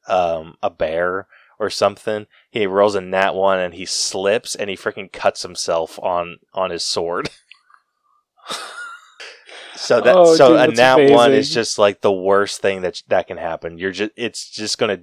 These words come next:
Speaker 1: it's gonna f-, jack you up. So, and then from what I can tell, it's, like, lower, it's kind of up to the dungeon master's discretion, um, on what succeeds or what doesn't succeed. Um,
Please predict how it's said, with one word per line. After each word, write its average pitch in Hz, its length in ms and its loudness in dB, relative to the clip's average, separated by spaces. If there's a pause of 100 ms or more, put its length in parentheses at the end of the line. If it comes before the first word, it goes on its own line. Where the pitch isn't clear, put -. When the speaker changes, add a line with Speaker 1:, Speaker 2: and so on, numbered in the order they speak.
Speaker 1:
it's - 180 -10
gonna 127 180 0
f-, - 160 -20 (260)
jack 101 360 2
you 85 160 -14
up. - 360 -14 (960)
So, - 520 2
and 120 140 -4
then 123 300 -4 (320)
from 123 180 0
what 117 140 0
I 117 40 2
can 120 160 -16
tell, 107 480 4
it's, - 220 -4
like, 104 400 0
lower, 123 720 4 (460)
it's - 280 -6
kind 175 200 -2
of 160 100 4
up 147 140 4
to 139 140 -8
the 123 160 -2
dungeon 110 440 0
master's 104 680 -4 (160)
discretion, 107 800 -2 (640)
um, 98 340 2
on 98 240 -4
what 101 320 2
succeeds - 680 -10
or 95 80 -2
what 90 300 0
doesn't 92 340 -4
succeed. 104 580 -10 (680)
Um, 90 640 0